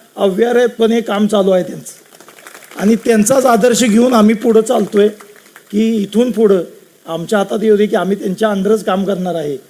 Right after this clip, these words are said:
जरी आम्ही तिथं बसलो तरी मान त्यांचाच असणार आहे आणि आदेश त्यांचाच असणार आहे. काम करत असताना कुठं चूक असेल तर ते माफ करतात, पण जास्त चूक झाली तर ते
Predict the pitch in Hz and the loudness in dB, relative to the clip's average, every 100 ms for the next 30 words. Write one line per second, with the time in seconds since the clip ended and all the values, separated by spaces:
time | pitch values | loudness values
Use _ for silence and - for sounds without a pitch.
0 | _ _ _ _ _ _ _ _ _ - | _ _ _ _ _ _ _ _ _ -6
1 | 185 220 226 240 214 220 233 214 202 202 | 0 2 2 0 0 2 2 2 2 0
2 | 202 202 214 214 214 220 208 226 220 220 | 4 2 4 2 0 2 2 2 0 0
3 | 208 202 208 202 175 202 208 196 214 202 | 0 0 2 0 0 0 0 -2 0 0
4 | 190 185 175 143 123 _ _ _ _ _ | -2 -4 -4 -6 -10 _ _ _ _ _
5 | _ - 185 220 202 214 214 214 - 208 | _ -4 0 2 4 4 4 0 0 0
6 | 220 220 202 226 220 226 220 208 220 214 | 2 0 0 0 0 0 0 2 0 2
7 | 226 202 226 220 214 208 208 180 175 - | 0 2 0 2 0 -2 -6 -4 -8 -8
8 | _ _ _ _ _ 190 202 160 214 220 | _ _ _ _ _ -4 -2 -2 -2 -2
9 | 240 233 214 220 214 208 220 226 226 | -6 -4 0 2 2 0 0 2 2